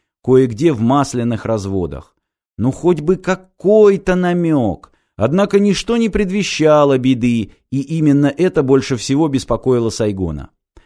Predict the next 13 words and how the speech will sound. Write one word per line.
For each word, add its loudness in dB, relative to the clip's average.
Но 0
все 0
оказалось -2
прозаичней. -6
Заметив -2
его -2
терзание, 0
гильза -2
достала -2
из -4
видавшего -2
вида -2
редикюля -2